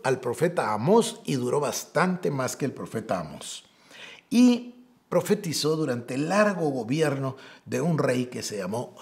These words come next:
Jeroboam. Yo quiero hablarle de algo que me parece a mí, eh, verdaderamente interesante. Deme un momentito que saque mis notas y que se lo muestro.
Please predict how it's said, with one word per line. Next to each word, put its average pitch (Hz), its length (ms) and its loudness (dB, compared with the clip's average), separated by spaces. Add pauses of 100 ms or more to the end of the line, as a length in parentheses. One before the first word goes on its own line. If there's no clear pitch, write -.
(120)
Jeroboam. 95 640 -6 (800)
Yo 233 140 -2
quiero 165 180 4
hablarle 139 380 4
de 101 100 -2
algo 143 300 0
que 107 120 -10
me 101 140 -10
parece 113 440 -6
a 98 40 -6
mí, 131 300 -6 (160)
eh, 101 560 -10
verdaderamente 117 1000 -6
interesante. 85 800 -10 (540)
Deme 110 240 -6
un 101 60 -8
momentito 98 640 -6
que 104 120 -10
saque - 280 -12
mis 92 220 -12
notas 156 580 -4 (560)
y 107 100 -14
que - 120 -10
se 95 140 -10
lo 90 100 -10
muestro. 82 360 -14